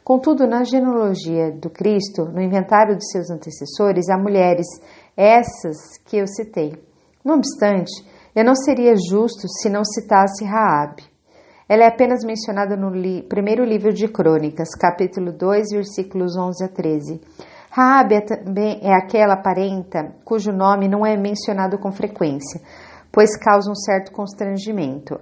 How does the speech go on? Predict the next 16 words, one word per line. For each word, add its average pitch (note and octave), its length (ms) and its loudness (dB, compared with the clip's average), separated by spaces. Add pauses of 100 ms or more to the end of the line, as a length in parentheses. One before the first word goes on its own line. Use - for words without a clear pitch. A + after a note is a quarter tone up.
Raabe A3 440 4
era G3+ 180 4
uma G3 240 -4
prostituta. A3+ 920 -2 (320)
Você A3 360 2
talvez B3 500 4
esteja G3+ 400 -2
surpreso F#3+ 840 0 (320)
por G3+ 120 6
haver G3 300 6
uma F3+ 180 -2
prostituta G#3 680 -8
na G3 320 -6
genealogia G3 720 0
de F3+ 140 -2
Jesus. F#3+ 500 2